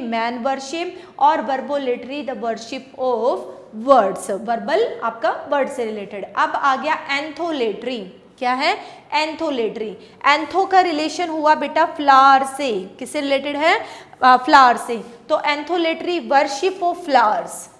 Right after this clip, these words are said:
क्या है? Worship of flowers। देखो अगर लेटरी का meaning सबको पता है worship आएगा, और yin word का meaning अगर आप समझते हैं then you can identify ये this one is related to what, कि ये किससे related है। इस तरह से हमारे five words complete हुए।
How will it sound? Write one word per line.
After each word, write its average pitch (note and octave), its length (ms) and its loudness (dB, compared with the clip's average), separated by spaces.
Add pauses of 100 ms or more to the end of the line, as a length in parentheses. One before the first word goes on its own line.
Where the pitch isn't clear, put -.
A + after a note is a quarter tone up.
(160)
क्या B3+ 140 4
है? E4 300 0
Worship A#3 400 -4
of F#4+ 180 2
flowers। A3+ 480 2 (300)
देखो F#4 160 -2
अगर D#4+ 360 4
लेटरी D#4+ 380 0
का F#4 120 4
meaning E4+ 280 -6
सबको E4 280 -2
पता D#4 260 0
है D#4+ 120 2
worship C4+ 480 -2
आएगा, G#3+ 380 -4 (280)
और E4 140 4
yin D#4 340 -4
word F4+ 260 4
का F4+ 120 2
meaning D4+ 280 -4
अगर C#4 220 2
आप C#4 100 4
समझते B3+ 440 -4
हैं D#4 220 -4
then C#4 280 -2
you E4 160 -4
can D4+ 240 -2
identify A3+ 560 -4 (340)
ये A#3+ 140 -6
this A#3 220 -10
one C4+ 180 -6
is - 80 -14
related A#3+ 440 -4
to F4 80 0 (380)
what, A3+ 300 0
कि C#4 60 -10
ये C#4+ 100 -4
किससे D#4 300 -6
related G3+ 400 -8
है। F#3+ 180 -16 (320)
इस B3+ 120 -10
तरह C#4+ 120 0
से D4 120 -2
हमारे D4 240 2
five C4+ 300 -2
words C#4+ 180 0
complete C#4 420 -4
हुए। D#4 240 -4